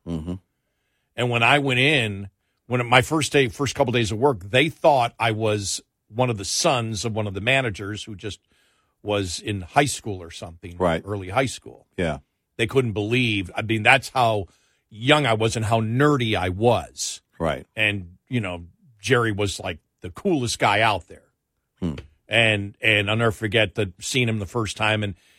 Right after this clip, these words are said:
Speaker 2: he's talking to somebody. And back then, I mean, uh, probably you collect bill. We were, we were always pretty good at collecting bills, but apparently somebody who owed him, uh,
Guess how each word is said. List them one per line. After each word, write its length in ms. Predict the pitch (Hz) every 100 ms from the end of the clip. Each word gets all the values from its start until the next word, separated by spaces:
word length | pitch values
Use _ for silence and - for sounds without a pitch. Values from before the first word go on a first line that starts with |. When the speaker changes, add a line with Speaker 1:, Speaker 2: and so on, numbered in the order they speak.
| _
Speaker 2:
he's 180 | - 127
talking 400 | - 143 123 127
to 60 | 107
somebody. 460 | - 117 113 113
And 120 | 110 98 _ _ -
back 300 | 175 240 -
then, 200 | 185 -
I 40 |
mean, 200 | 175 190
uh, 120 | 185 170
probably 520 | - 240 262 220 185
you 140 | 160
collect 400 | 123 160 160 107
bill. 360 | 131 135 131 131 _ _ _ -
We 180 | 214
were, 200 | 302 440 -
we 160 | - 403 392
were 80 | 202
always 240 | 147 117
pretty 220 | - 135
good 160 | 110 110
at 60 |
collecting 440 | - 113 90 104 95 _ _ _ _ _ 110
bills, 280 | 123 117
but 120 | 95 90
apparently 380 | 90 135 117
somebody 460 | 113 131 120 110 107
who 320 | 110 107 101 _ -
owed 420 | 123 113 107 101 _ _ -
him, 420 | 107 107 104 95 - _ _ _ _ _ _ _
uh, 500 | - 101 98 92 90